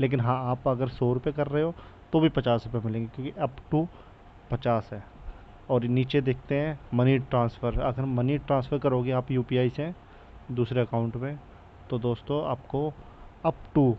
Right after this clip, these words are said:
hundred, सौ रुपये तक मिल सकते हैं। अब चाहे कोई भी मिल सकता है, जैसे एक रुपये मिल सकता है, चाहे सौ भी मिल सकते हैं,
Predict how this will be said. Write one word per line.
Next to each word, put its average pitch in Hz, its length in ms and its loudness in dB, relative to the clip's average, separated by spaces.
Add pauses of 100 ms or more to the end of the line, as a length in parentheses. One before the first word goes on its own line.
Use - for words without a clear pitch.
(1300)
hundred, 127 500 6 (1400)
सौ 135 240 6
रुपये 139 380 2 (540)
तक - 180 0
मिल 123 200 2
सकते - 340 -6
हैं। 110 200 -4
अब 131 120 -8
चाहे 143 220 2
कोई 135 220 2
भी 135 100 0
मिल 131 160 0
सकता 127 180 -6
है, 135 80 -6
जैसे 135 180 -8
एक 139 240 -2
रुपये 135 200 0
मिल 135 180 0
सकता 135 320 -2
है, 156 200 0 (640)
चाहे 139 280 4 (800)
सौ 147 140 8
भी 131 120 4
मिल 120 140 0
सकते 113 340 -8
हैं, 110 220 -6